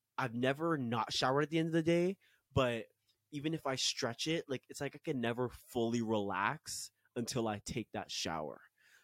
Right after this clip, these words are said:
So we, we, it could be nine o'clock and we're all partying, and then we're gonna go watch a movie, but I won't be fully relaxed until I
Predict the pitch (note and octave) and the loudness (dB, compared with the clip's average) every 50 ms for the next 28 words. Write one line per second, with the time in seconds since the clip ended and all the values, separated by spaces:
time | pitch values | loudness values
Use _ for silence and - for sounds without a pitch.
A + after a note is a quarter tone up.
0 | - - - E3+ C#3 B2 A2+ G#2+ _ _ _ _ _ - C#3+ D3 D3 - - D#3 | -8 0 4 4 4 4 4 0 _ _ _ _ _ -10 -8 -8 -8 -6 -4 -6
1 | D3 - C#3 - F3 D#3 E3 C#3 B2+ B2 B2+ B2+ B2+ - - - B2+ A#2 A#2 A#2 | -4 -4 -6 -10 -8 -8 -6 -4 -2 -2 -2 -2 -4 -4 -4 -2 0 0 0 0
2 | - B2 A#2 A2 A2 A2 G#2+ - - - B2 A#2+ C3 C3+ C3 A#2+ A2+ G#2+ G2+ G2 | -2 -2 0 2 2 2 2 0 -4 -2 0 2 2 2 0 0 -2 -2 -4 -6
3 | G2 G2 - _ _ _ _ - B2+ A#2+ A#2 A2 A2 G#2+ A2 G2 A#2+ A2+ A2 G#2 | -8 -10 -14 _ _ _ _ -6 -4 -2 -2 -2 -2 -4 -4 -4 -6 -6 -4 -2
4 | A2 G#2 G#2+ G2+ G#2+ - - A2 G#2+ A2+ C#3 E3 F#3+ D#3 C3 A2+ G#2+ G2+ G2+ - | -2 -2 -2 -4 -4 -4 -4 0 4 6 8 8 6 6 2 0 0 0 -2 -6
5 | _ _ _ _ _ _ - C3+ B2 A#2 G#2+ - _ _ _ _ _ - - A#2 | _ _ _ _ _ _ 6 6 6 6 4 0 _ _ _ _ _ -8 -4 -4
6 | A#2+ B2 C#3+ D#3 D#3 - D3+ C3 - - - - A#2+ A#2 A#2 A#2+ A#2+ A2+ G2 A2 | -2 0 -2 -2 -2 -4 -6 -6 -6 -10 -12 -6 -4 -4 -4 -4 -4 -6 -6 -6
7 | G#2+ G2+ G2 F#2+ F#2 F2+ F#2 G#2+ B2 E3 A#3 - - - - - - - - _ | -6 -6 -6 -8 -8 -4 -2 -2 -2 -2 -4 -8 -10 -12 -12 -12 -14 -16 -20 _
8 | _ _ _ _ _ - A#2+ A2+ - - - B2+ A2+ A2 G#2+ G#2+ - A2 A2 A2 | _ _ _ _ _ -10 -10 -8 -8 -6 -2 0 0 0 0 -2 -4 -4 -6 -6